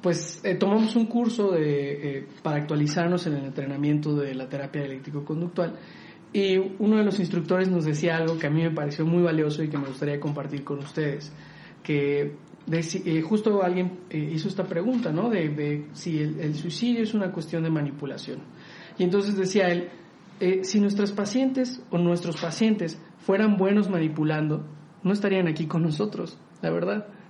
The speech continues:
Entonces, eh, eh, claro que no es una situación de manipulación, eh, porque al final todos queremos algo de los demás y todos hacemos, negociamos para conseguir algo de los demás.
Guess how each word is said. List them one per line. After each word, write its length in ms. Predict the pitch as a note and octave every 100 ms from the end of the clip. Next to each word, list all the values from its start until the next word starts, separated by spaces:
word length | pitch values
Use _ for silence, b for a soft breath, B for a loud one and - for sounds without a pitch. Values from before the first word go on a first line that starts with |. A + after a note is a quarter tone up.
| -
Entonces, 520 | F#3 G3 G#3 G#3 G#3 B B B -
eh, 600 | E3+ E3 D#3+ D#3+ E3+ F3
eh, 20 |
claro 280 | B3 B3 A#3
que 100 | G3+
no 140 | F3+ F3+
es 120 | F3+
una 120 | E3+
situación 420 | D#3 D3+ D3 D#3
de 100 | D#3
manipulación, 720 | D3 C#3+ C#3+ C#3+ C3+ - C#3+ - B B B B -
eh, 300 | D3 C#3+ - - - - -
porque 220 | F3+ F3
al 100 | E3+
final 460 | F#3 F3+ F#3+ G#3 -
todos 420 | G3 F#3+ G#3 -
queremos 440 | - D#3 D#3+ D#3+
algo 220 | D#3+ D3+ D3
de 60 |
los 160 | C#3+ D3+
demás 400 | G#3+ B3 - - - -
y 120 | E3+
todos 460 | E3+ E3 F3 F3 - -
hacemos, 520 | D3+ D3 D#3+ D#3+ D3+ E3
negociamos 680 | D#3 D3+ D3 G3+ B3+ F#3+
para 220 | - C#3+
conseguir 380 | C#3+ C#3+ D3 D3
algo 200 | C#3 C#3
de 60 | C3
los 160 | C3
demás. 300 | C3+ C3 B2